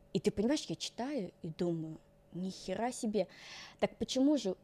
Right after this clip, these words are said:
огромное количество людей вообще как бы не проникаются, а, сутью вот именно таких, э, такой формы взаимоотношений? И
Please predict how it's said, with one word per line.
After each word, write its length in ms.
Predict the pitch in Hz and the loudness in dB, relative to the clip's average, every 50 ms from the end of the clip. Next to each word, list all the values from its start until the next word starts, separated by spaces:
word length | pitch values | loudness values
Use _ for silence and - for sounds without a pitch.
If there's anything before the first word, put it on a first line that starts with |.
| - - _ | -20 -2 _
огромное 600 | 202 208 196 196 220 247 285 311 285 262 214 185 | 4 4 6 8 10 12 12 12 10 8 6 4
количество 400 | - 202 214 214 - - - 196 | 2 2 2 0 0 -2 -2 0
людей 380 | 196 202 175 185 247 311 311 | 2 2 4 4 6 6 6
вообще 540 | 214 175 196 214 247 - - - - - 359 | 6 4 4 4 4 0 -2 -4 0 0 0
как 140 | - 247 202 190 | 2 0 0 2
бы 140 | 185 185 | 2 2
не 180 | 185 196 208 214 | 4 4 2 2
проникаются, 920 | 202 - 208 220 240 254 - 294 302 277 226 202 - - - 165 151 151 - - - - - | 2 2 2 2 2 2 2 4 4 6 4 4 0 -2 0 0 0 0 -4 -10 -20 -20 -6
а, 300 | - 185 180 175 175 180 | -2 0 0 2 0 0
сутью 600 | 175 - - - 294 285 277 - - - 165 156 | -2 -2 2 4 4 4 4 2 -4 -4 -2 -2
вот 300 | 151 165 165 165 - - | -2 -2 -4 -4 -4 -4
именно 400 | - - 202 202 190 190 185 180 | -4 0 2 2 2 4 2 2
таких, 440 | - - 202 - 247 226 190 - - | 2 0 0 2 2 2 2 0 -6
э, 160 | - 175 170 165 | -4 -4 -2 -2
такой 220 | - 202 - 247 | -4 0 -2 0
формы 260 | - - 208 190 170 160 | 2 2 2 4 4 2
взаимоотношений? 800 | 165 170 165 165 160 - 175 175 - - 185 170 160 160 160 - - | 2 0 -2 -2 -4 -6 -8 -8 -4 -2 -2 -2 -2 -2 -6 -6 2
И 300 | - 208 214 220 220 | 4 6 8 8 8